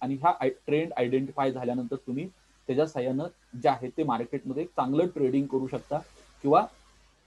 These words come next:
तुम्हाला मार्केटचे जर चांगले breakout identify करायचे असतील, तर पहिल्यांदा तुम्हाला ह्या पद्धतीनं trend line ज्या आहेत त्या काय करता आल्या पाहिजे, या ठिकाणी ड्रॉ करता आल्या पाहिजे. इथं काय केलं मी, एक down ट्रेंडची line draw केली. हा एक हाय आहे, या ठिकाणी एक हाय आहे आणि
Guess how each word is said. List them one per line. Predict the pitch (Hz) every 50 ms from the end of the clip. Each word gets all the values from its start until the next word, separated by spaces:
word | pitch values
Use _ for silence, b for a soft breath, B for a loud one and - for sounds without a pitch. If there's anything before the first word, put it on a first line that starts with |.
| _ _ _ _ - -
तुम्हाला | 135 143 143 170
मार्केटचे | 165 143 117 123 127 - 156 151 - 170 160
जर | 180
चांगले | 196 - - 170 147 156 160 175 208
breakout | 190 147 143 143 143 - 165 170 180 180 175
identify | 147 139 127 135 139 135 135 131 131 120
करायचे | 120 120 120 117 113 113 117
असतील, | 113 - - 151 170 185 - _ - _ _ _ -
तर | 156
पहिल्यांदा | 156 - 135 131 127 139 143 151 156
तुम्हाला | 151 - 139 139 139 147
ह्या | 156 156 131 127 135
पद्धतीनं | 139 - 131 120 117 127 131 123 131 131 139 156 160 - _
trend | - 170 175 185 196 190 170
line | 151 143 143 147 143 135
ज्या | 131 135
आहेत | 135 127
त्या | 117 139
काय | - 135 120 120
करता | 113 120 117 117 - 120
आल्या | 110 113 113
पाहिजे, | - 113 113 117 113 110
या | 110
ठिकाणी | - - - - 120 117 135 185 226 214 - - - - -
ड्रॉ | - 127 117 127 131 123 131
करता | 131 - 127 110 104 - 113
आल्या | 104 101 104
पाहिजे. | - 101 101 113 113
इथं | 110 -
काय | 135 - 135 135
केलं | 131 - 127 120
मी, | 120 131 143
एक | 160 160 147
down | 127 127 120 123 131 135
ट्रेंडची | 127 - 131 127 127 120 - 160 160
line | 131 117 117 113
draw | 110 - 107 104
केली. | - - 117 113 - -
हा | 123 123 123
एक | 120 117 -
हाय | - - 117 117 113
आहे, | 113 117 117 127 127 - - - - - - - -
या | 117 120 120
ठिकाणी | 120 - 131 113 - 127 117 123
एक | 123 123
हाय | - - 120 113
आहे | 117 113 117 131
आणि | 151 - - - - - - 120